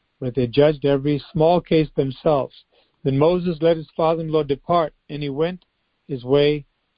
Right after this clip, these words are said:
to his own land. You see the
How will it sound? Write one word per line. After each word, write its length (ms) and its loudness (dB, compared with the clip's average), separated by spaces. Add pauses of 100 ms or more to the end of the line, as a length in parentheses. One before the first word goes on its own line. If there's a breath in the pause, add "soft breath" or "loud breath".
(140)
to 120 -10
his 160 -10
own 480 -2 (440)
land. 560 -4 (2250)
You 140 6
see 180 0
the 340 0